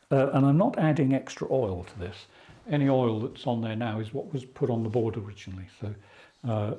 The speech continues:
I'm, you know, we're not swimming in oil here. I think we should have a little bit of dark underneath that cloud thing, whatever it is, there.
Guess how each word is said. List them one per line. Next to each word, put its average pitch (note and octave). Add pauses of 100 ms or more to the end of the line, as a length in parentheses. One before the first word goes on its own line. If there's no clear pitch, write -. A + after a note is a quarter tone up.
I'm, B2+ (200)
you D3
know, G2+
we're A2+
not A2+
swimming G#2+
in G#2+
oil G2+
here. G#2+ (420)
I -
think G#3
we C3+
should A2+
have A#2+
a A2+
little B2+
bit B2
of G2+
dark A2+
underneath B2 (880)
that - (520)
cloud G#2
thing, B2+ (340)
whatever G#2+
it G#2+
is, D3 (880)
there. C3+